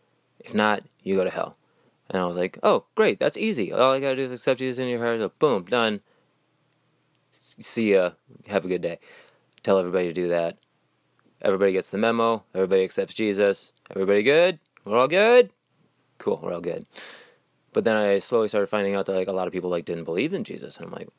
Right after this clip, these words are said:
"Well, wait, like, why not? I don't know what's going, wait, what, like, wait, what's going on?" Like, and, and it would be weird for me, like,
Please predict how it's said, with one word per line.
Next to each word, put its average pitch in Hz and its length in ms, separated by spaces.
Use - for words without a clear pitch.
"Well, 127 120
wait, 135 200
like, 101 120
why 110 160
not? 135 260
I 101 60
don't 107 60
know 117 60
what's 107 140
going, 123 180
wait, 107 180
what, - 160
like, 107 100
wait, 110 140
what's 110 180
going 120 160
on?" 98 160
Like, 92 120
and, 101 200
and 101 120
it 101 40
would 98 100
be 92 140
weird 113 300
for - 120
me, 87 100
like, 90 200